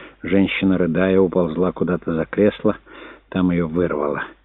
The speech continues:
Стюарт лежал без движения в проходе, то ли мертв, то ли без сознания. Фонтин не мог разобрать. А старый капрал, который лишь минуту назад старался ни на что не смотреть, от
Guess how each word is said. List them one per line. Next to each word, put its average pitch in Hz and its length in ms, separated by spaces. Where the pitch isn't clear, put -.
Стюарт 104 420
лежал 90 320
без 85 160
движения 90 520
в - 60
проходе, 80 540
то - 120
ли 82 120
мертв, 95 420
то 90 140
ли 87 80
без 85 160
сознания. 78 600
Фонтин 85 540
не 82 80
мог 80 240
разобрать. 76 640
А - 80
старый 104 360
капрал, 98 460
который 92 340
лишь 90 220
минуту 95 340
назад 90 380
старался 85 480
ни 85 100
на 85 140
что - 200
не 80 140
смотреть, - 600
от - 80